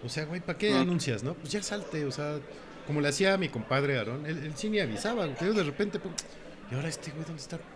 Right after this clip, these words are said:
Speaker 1: Chingado, ya no está su cuenta", ¿no? Ya le escribía, "¿Qué pedo?". "Ah, pues ya me salí, güey, ya. Ah, muy tóxico todo.
Speaker 2: Ajá.
Speaker 1: Ahí nos vemos unos seis meses". Órale, pues. O sea, nos vemos en redes, ¿no? Porque, pues, sí seguíamos hablando y nos veíamos, pero sí, él, él no anunciaba, se salía y ya.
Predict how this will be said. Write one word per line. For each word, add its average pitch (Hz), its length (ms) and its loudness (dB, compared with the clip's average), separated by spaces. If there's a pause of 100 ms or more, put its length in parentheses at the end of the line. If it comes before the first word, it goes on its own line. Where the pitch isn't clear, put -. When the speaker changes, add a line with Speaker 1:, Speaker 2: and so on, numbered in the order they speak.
(140)
Speaker 1:
Chingado, 147 420 -2
ya 156 120 0
no 165 80 2
está 165 180 0
su 156 140 -2
cuenta", 135 400 0
¿no? 123 180 -4
Ya 139 140 2
le 139 40 2
escribía, 131 300 -2
"¿Qué 165 140 -6
pedo?". 175 160 -6 (160)
"Ah, 220 160 -4
pues 165 120 -6
ya 220 80 2
me 208 100 0
salí, 98 260 -4
güey, 196 60 -8
ya. - 800 -10
Ah, - 40 2
muy 165 120 2
tóxico - 420 -4
todo. 196 280 4
Speaker 2:
Ajá. 208 80 2 (540)
Speaker 1:
Ahí 151 80 -2
nos 156 100 0
vemos 151 240 0
unos 139 220 0
seis 123 200 0
meses". 101 400 -6
Órale, 180 320 -4
pues. - 220 -12 (960)
O 127 60 -2
sea, 151 100 6
nos 147 140 6
vemos 170 240 8
en 127 160 4
redes, 123 300 4
¿no? 135 80 2
Porque, - 200 -6
pues, - 140 -8
sí 117 80 0
seguíamos 120 400 2
hablando 117 300 2
y 110 40 2
nos 101 140 -2
veíamos, 107 340 0
pero 101 200 -6
sí, 165 300 -4
él, 180 80 0 (140)
él 170 200 -2
no 180 100 0
anunciaba, 160 500 0
se 123 120 -10
salía 139 420 -6
y 131 60 -4
ya. 101 180 -6